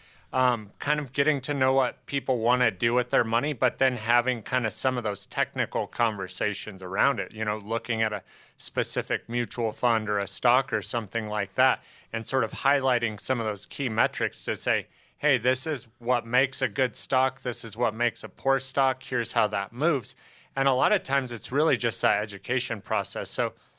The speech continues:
you know, it's sort of like sitting down with someone and having them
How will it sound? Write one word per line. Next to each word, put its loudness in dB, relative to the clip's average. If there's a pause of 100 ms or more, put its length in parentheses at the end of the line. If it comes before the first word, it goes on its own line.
(160)
you -2
know, 4
it's -2
sort 4
of 2
like 4
sitting 2
down 4
with 0
someone 2
and 0
having 2
them -2